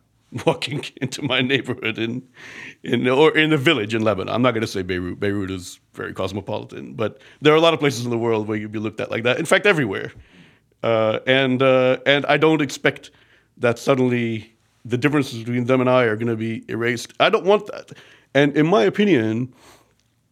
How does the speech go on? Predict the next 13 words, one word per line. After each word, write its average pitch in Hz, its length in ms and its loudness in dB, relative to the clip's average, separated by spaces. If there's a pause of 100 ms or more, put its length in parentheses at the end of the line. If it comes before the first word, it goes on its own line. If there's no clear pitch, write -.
(240)
and 117 140 0
in 117 60 0
my 131 180 4
point 131 240 2
of 113 80 -2
view, 139 380 2
what's 120 300 -2
interesting 175 400 -2
about 131 240 4
being 135 220 2
in 110 100 -4
conservative 127 540 -2
America 104 580 -4